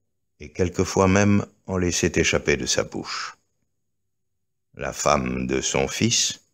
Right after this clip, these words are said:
et son fils lui-même, en avaient pris un grand dégoût.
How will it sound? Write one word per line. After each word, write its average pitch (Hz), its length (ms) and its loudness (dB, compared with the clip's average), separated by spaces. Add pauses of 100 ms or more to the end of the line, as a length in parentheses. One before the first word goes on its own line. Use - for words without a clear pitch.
(440)
et 67 160 -12
son 64 280 -6
fils - 540 -2 (120)
lui-même, 78 580 -2 (680)
en 78 120 -8
avaient 69 220 -6
pris 69 320 -6
un 64 160 -4
grand 71 340 -2
dégoût. - 500 -12